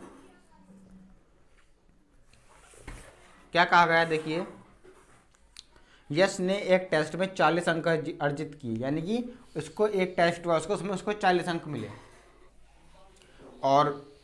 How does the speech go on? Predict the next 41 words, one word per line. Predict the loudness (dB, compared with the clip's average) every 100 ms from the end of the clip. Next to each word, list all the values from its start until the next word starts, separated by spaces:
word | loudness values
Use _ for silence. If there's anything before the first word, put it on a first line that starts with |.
| -8
जब | 6 6 6
उसे | 2 2 0
प्रत्येक | 0 -4 2 2 2
सही | 0 0
उत्तर | 0 0 -2
पर | 0 -2
तीन | 0 0 2
अंक | 0
मिले, | -4 -4 -2
यानी | -2 -2
कि | 0
अगर | 0 0
उसने | -4 -4 -4
क्वेश्चन | -2 -4 -4 -2
सही | 0 0
किया | 2 0
है | 0
ना | -2 -6 -10 -20 -6
तो | -6
उसको | -4 -4
तीन | -2 2 2 2 0
अंक | 0 0
मिलेंगे | 2 2 0 -2 -4 -12 -20 -20 _ 6
और | 6
उसका | 6 0 4 6
उत्तर | 4 2 2 4
गलत | 4 4
होने | 2 0 0
पर, | 0
अशुद्ध | 0 -2 0 -2
होने | 0 0 2
पर | 0 0
एक | 0
अंक | 0 2
काट | 6 6 6
लिया | 0 0
जाएगा। | 0 -2 -4 -8 -10 -20 -20 -20 -8 0
यदि | 2 2
उसे | 0 0 0
सही | 0 0 0 0 -2
उत्तर | -4 -8 -2 0 0